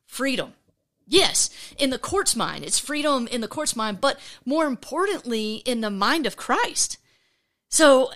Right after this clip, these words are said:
you know, just thinking about that, I think I get to be better and different than I was before I met Jesus.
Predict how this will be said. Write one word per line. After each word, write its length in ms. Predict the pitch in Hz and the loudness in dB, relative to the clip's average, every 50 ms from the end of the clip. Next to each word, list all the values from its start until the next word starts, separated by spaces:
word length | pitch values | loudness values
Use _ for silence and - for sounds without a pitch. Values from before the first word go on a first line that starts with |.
| - - | -8 -2
you 120 | - 302 | 2 2
know, 80 | 269 269 | 4 4
just 200 | 247 302 277 - | 4 2 2 2
thinking 260 | 330 370 415 453 415 | 4 2 4 2 2
about 260 | 311 262 277 247 - | 4 4 2 2 2
that, 140 | - 247 254 | 0 0 0
I 80 | 247 233 | 0 0
think 280 | - 320 311 277 - - 247 | 0 -2 -2 -2 -2 -2 -2
I 160 | 294 349 359 | 0 0 -2
get 380 | 262 208 - 247 311 330 - | -2 -4 -6 -6 -6 -4 -2
to 160 | - - 302 220 | -2 -2 -2 -4
be 240 | - 269 254 226 | -4 -4 -4 -4
better 680 | 196 - _ 220 220 233 262 240 226 190 180 175 185 - - - - - _ _ - | -6 -6 _ 0 2 4 4 4 2 2 0 -2 -4 -8 -16 -20 -20 -20 _ _ -4
and 320 | 226 220 208 175 165 - - | -4 -2 -2 -4 -6 -8 -2
different 680 | 233 294 330 - - 226 208 196 190 190 185 - - - | 0 0 0 0 -2 -4 -4 -4 -4 -6 -6 -10 -12 -10
than 180 | 208 196 233 214 | -6 -4 -2 2
I 140 | 214 214 202 | 2 2 2
was 460 | 196 190 202 214 220 220 214 208 - | 2 2 0 0 2 2 0 0 -2
before 540 | - - 208 190 - - - 220 208 220 208 | -2 -4 -6 -8 -8 -6 -4 -2 -2 0 0
I 140 | 196 185 190 | 0 -2 -2
met 220 | 185 175 - - | -4 -6 -4 -4
Jesus. 600 | - 170 147 143 - - - - - - - | -4 -4 -4 -6 -8 -6 -4 -2 -2 -2 -4